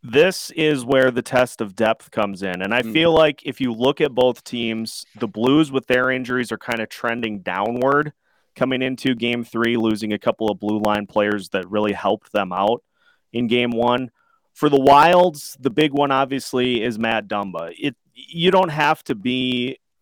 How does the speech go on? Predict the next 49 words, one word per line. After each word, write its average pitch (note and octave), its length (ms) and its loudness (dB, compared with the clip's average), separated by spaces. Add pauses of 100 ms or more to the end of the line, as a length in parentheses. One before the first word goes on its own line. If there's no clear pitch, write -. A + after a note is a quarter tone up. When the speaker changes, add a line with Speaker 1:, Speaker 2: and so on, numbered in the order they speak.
(220)
Speaker 1:
an B2+ 100 -2
elite A#2 400 -2
hockey A2+ 400 0
mind G#2+ 460 -2
to G#2 100 -6
see G#2+ 280 -4
that G2+ 160 -4
he G#2+ 140 -2
is G2+ 180 -4
definitely G#2 520 -2
not F#2+ 220 -2
a - 20 -6
hundred G2+ 340 -4
percent, A2 560 -2 (760)
but C#3+ 300 6 (240)
he's E3+ 300 0
gonna E3+ 200 4
continue D3+ 420 0
to C#3 120 0
just C3 220 -4
grind B2 320 0
it G#2 80 -2
out. E2+ 280 -2
That's A#2 240 0
the C3+ 80 -4
type C3 240 2
of C3 120 -8
player B2 260 4
that A#2 120 0
he A#2 160 0
is, A2 240 0
the G#2 120 -6
leader G#2+ 340 -2
that G#2+ 160 -2
he G#2+ 100 -2
is G#2 180 -2
for G#2+ 140 -4
this G#2 220 -4
team. F#2+ 420 -6 (360)
He's B2 240 -2
going C#3 240 2
to C3+ 180 -2
give A#2 300 0
what A2+ 220 0
he A2+ 180 -4
can A#2+ 500 -4
on A2 360 -4
the G2 180 -10
ice. B2+ 460 -2